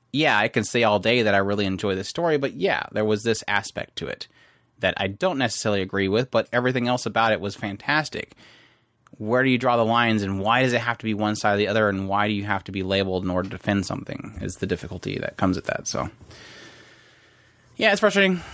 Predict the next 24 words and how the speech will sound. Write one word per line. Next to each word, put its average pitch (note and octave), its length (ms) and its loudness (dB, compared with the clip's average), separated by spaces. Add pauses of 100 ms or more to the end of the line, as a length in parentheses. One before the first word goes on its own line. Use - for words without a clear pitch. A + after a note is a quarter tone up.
(120)
It's - 100 -18
frustrating. E3 420 2 (600)
But, C#3 220 2 (220)
yeah. B2 220 4 (1800)
Like D3+ 100 4
I C#3+ 40 4
said, C#3+ 100 6
that, C3 200 6
that, C3 220 4
that C3+ 220 2
leans, D3+ 340 2
that, C#3 220 0 (180)
I C3+ 100 2
guess E3+ 280 0
that's - 580 -2
really B2 480 2
telling A2 480 2
that G#2 240 2
if G2+ 260 -2
you G#2+ 320 2
do G#2 480 2
enjoy G2 420 0
these F#2+ 200 -2
works, F#2 540 0